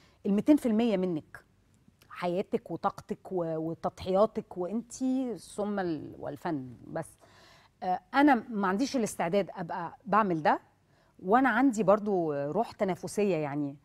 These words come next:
أنا عايزة لما أخش شغلانة أبقى أحسن حد في الشغلانة. أنا عمري ما هبقى سعاد حسني.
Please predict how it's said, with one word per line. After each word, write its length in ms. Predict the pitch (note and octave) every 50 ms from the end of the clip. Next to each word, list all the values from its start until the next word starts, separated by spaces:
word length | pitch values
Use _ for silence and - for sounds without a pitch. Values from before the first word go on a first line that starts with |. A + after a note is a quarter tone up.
| _ _ _ - F#3+
أنا 140 | F#3 F#3
عايزة 340 | D#3 E3+ A#3 B3+ G#3+ G#3 G#3
لما 260 | F3+ E3+ E3+ E3+ E3
أخش 420 | D#3+ - - E3 - - C4 - A#3
شغلانة 480 | G#3+ - F3+ D#3 E3+ G3+ A#3+ C#4 D4+ - _ _ _ - G3
أبقى 180 | F3+ D#3+ -
أحسن 220 | - - - F#3+ C#3+
حد 200 | - G3+ E3+ E3+
في 60 | -
الشغلانة. 440 | - - - D#3+ C#3+ C#3 C3 B2 C3 _ _ _ _ _ - - - -
أنا 160 | B3+ C4 C4 B3+
عمري 280 | A#3 C#4+ D#4 D#4+ D4+ C4+
ما 160 | A3 F3 G3
هبقى 160 | G#3+ G#3 F#3
سعاد 300 | D#3 - D3+ D3+ D#3 -
حسني. 340 | - D3 C3 - - -